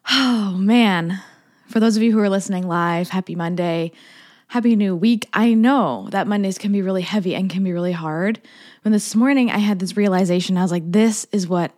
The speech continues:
I need to talk about today." And so I'm really excited to sit down and to hang out with you.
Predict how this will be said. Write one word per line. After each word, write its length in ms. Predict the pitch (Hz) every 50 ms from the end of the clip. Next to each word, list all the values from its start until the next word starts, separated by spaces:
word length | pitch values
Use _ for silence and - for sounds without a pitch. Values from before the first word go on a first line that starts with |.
| _
I 120 | - 175 175
need 340 | 170 170 165 160 160 -
to 100 | - -
talk 220 | - - 165 - -
about 240 | - - - - -
today." 320 | 175 147 - - - - - - - - - -
And 120 | - 185 202
so 120 | - 185
I'm 240 | 156 - 175 196 202
really 180 | 202 208 214 208
excited 340 | 196 - - 180 165 156
to 100 | 165 185
sit 200 | 175 - 180 170
down 280 | - 160 156 151 151 147
and 120 | - 165
to 80 | 165 170
hang 180 | 156 170 165 156
out 80 | 147 131
with 180 | 147 160 - 160
you. 180 | 156 156 156